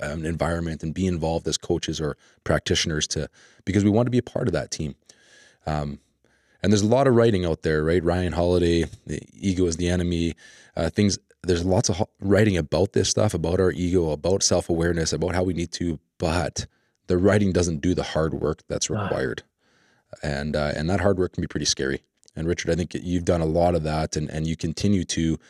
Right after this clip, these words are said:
Speaker 1: um, with, uh, with your Men Behind Sport, with others. And I think a lot of that's reflection based, right? Maybe talk about that. Like what
Speaker 2: Yeah, yeah.
Speaker 1: we've got, we've got a lot of young coaches. You know, we have about fifteen coaches that work with us at Prairie Hockey Academy, but there's a lot of young coaches on our listen, uh,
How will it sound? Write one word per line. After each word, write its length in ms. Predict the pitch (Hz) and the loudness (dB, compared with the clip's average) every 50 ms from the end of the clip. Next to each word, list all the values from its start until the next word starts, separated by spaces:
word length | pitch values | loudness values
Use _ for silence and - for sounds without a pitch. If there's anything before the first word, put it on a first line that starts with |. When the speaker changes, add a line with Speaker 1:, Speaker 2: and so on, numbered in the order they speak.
| _ _ - _ _ _ - | _ _ -20 _ _ _ -6
Speaker 1:
um, 420 | 76 76 73 76 76 76 73 69 - _ _ _ _ _ - | -4 -4 -2 -2 -4 -4 -6 -8 -12 _ _ _ _ _ -8
with, 380 | - 92 90 80 73 - - - | -4 -2 -2 -2 -2 -4 -4 -2
uh, 180 | 80 76 76 76 | 0 0 0 0
with 180 | 80 80 - - | -2 -2 -2 -2
your 100 | 82 78 | -4 -2
Men 240 | 76 78 82 80 | -2 -2 -2 -2
Behind 260 | 76 73 78 78 73 - | -2 -4 -4 -2 -2 -2
Sport, 400 | - - - 92 85 69 - - | -2 0 0 0 0 0 -2 -6
with 140 | 73 - | -8 -6
others. 460 | 71 76 82 71 67 69 - - - - _ _ _ _ _ _ - | -4 -4 -4 -4 -4 -6 -6 -8 -8 -10 _ _ _ _ _ _ -2
And 80 | 85 | 0
I 40 | 90 | 0
think 180 | - - 156 - | 2 2 4 4
a 60 | 117 | 4
lot 160 | 110 110 113 | 6 6 6
of 40 | 110 | 4
that's 240 | 110 98 87 - - | 4 2 2 2 0
reflection 520 | 98 95 - - 98 95 95 - - 85 | -2 0 2 2 2 2 2 2 -2 -2
based, 260 | - 76 71 64 - | -2 -2 -2 -2 0
right? 140 | 85 92 98 | 2 2 4
Maybe 160 | 110 110 113 | 4 2 2
talk 240 | - - 117 117 - | 2 0 0 0 0
about 240 | 107 110 101 - _ | 2 0 0 0 _
that. 180 | - 82 82 73 | -2 -2 0 0
Like 140 | 80 82 | 0 2
what 160 | 87 104 - - - - | 0 0 0 -2 -8 -10
Speaker 2:
Yeah, 160 | 120 117 104 - | -8 -8 -6 -6
yeah. 60 | 110 101 | -2 0
Speaker 1:
we've 160 | 104 107 113 | 2 4 4
got, 180 | 139 120 - 127 - | 4 4 2 0 -2
we've 140 | - 107 113 | 0 2 4
got 100 | 127 120 | 4 6
a 20 | |
lot 140 | 120 120 113 | 6 6 4
of 80 | 113 110 | 4 4
young 180 | 110 107 110 | 4 4 4
coaches. 520 | - - 110 110 - - 113 101 - - - | 4 4 2 2 4 4 2 2 2 0 -2
You 80 | 82 80 | -4 -2
know, 60 | 80 | 0
we 80 | 90 | 0
have 80 | 92 87 | 0 0
about 240 | 92 92 90 - - | 0 -2 -2 0 2
fifteen 320 | 104 - - 107 98 92 | 0 2 2 2 0 2
coaches 340 | - 98 95 95 - 95 87 | 2 2 2 2 2 2 2
that 140 | 95 85 87 | 2 2 2
work 200 | 90 92 87 - | 2 2 2 2
with 120 | 92 92 | 2 0
us 120 | 85 - - | 0 0 0
at 80 | - | -2
Prairie 200 | - 95 90 85 | 2 2 2 4
Hockey 260 | 85 90 90 - - | 2 2 0 -2 -6
Academy, 340 | 92 - 90 87 85 95 92 | -6 -2 -2 0 0 0 -2
but 120 | - - 85 | -2 -2 -4
there's 120 | 87 82 | -2 0
a 40 | 98 | 2
lot 160 | 92 92 90 | 2 2 2
of 120 | 85 - | 2 0
young 200 | - 90 85 82 | -2 -2 -2 -2
coaches 360 | - - 92 85 - 87 82 80 | -2 0 0 0 0 -2 -2 -2
on 120 | 85 82 | -2 -2
our 100 | 80 73 | -2 -4
listen, 420 | 76 78 78 - - 92 85 82 - _ _ _ _ _ _ _ _ _ _ - | -4 -4 -4 -4 -4 -4 -6 -8 -10 _ _ _ _ _ _ _ _ _ _ -8
uh, 160 | - 80 82 | -4 -4 -4